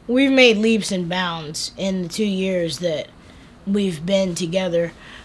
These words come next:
That's the thing, is that everybody was kinda doing something else.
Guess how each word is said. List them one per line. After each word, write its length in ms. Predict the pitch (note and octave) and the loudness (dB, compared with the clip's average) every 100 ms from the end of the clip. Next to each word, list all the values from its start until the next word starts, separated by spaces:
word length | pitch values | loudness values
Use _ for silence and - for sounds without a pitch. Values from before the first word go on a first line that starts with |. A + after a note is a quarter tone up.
| - | 6
That's 200 | B3 A#3+ | 8 8
the 80 | A3+ | 8
thing, 240 | A#3 A3+ | 8 6
is 120 | G#3+ | 6
that 180 | G#3+ G3+ | 4 4
everybody 720 | G#3 A#3+ B3 A3 G#3+ G#3+ G#3+ | 6 6 6 6 6 4 2
was 400 | G3+ G3 F#3 F#3 | 2 0 0 -2
kinda 320 | - A3 G3 F3 | -2 -2 0 0
doing 380 | G3 G#3+ G3+ | 0 0 0
something 400 | F#3 G3+ F3 E3+ F#3 | 0 0 -2 -4 -4
else. 440 | F#3+ D#3 - | -4 -4 -6